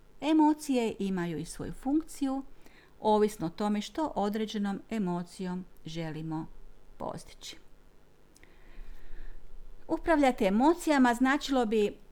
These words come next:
iskoristiti njihov pozitivan aspekt, a to ima svaka emocija.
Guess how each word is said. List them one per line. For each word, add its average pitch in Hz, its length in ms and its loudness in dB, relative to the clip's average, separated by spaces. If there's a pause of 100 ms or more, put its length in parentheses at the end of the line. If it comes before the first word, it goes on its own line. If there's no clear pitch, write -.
(340)
iskoristiti 269 880 2
njihov 185 320 -4
pozitivan 254 760 -2
aspekt, 208 680 -4
a 247 80 0
to 262 140 -2
ima 214 200 2
svaka 185 460 -2
emocija. 233 680 2